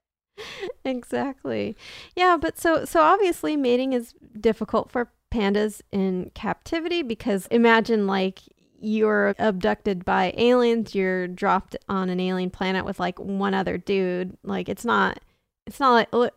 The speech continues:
you gotta get to know each other. You know, you have to have some chemistry. You can't just, like,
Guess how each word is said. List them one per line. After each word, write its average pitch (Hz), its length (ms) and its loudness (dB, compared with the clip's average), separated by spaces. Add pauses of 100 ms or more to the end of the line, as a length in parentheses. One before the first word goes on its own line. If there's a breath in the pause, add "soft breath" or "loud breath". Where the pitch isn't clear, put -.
you 254 120 -6
gotta 294 240 2
get 262 140 2
to 196 80 2
know 185 240 2
each 285 240 -2
other. 311 440 2
You 240 180 -4
know, 220 80 0
you 214 140 0
have 208 160 0
to 226 80 -2
have 196 200 -2
some 190 160 -4
chemistry. 247 720 -2
You 220 80 -2
can't 196 300 -4
just, 196 200 -8
like, 185 380 -2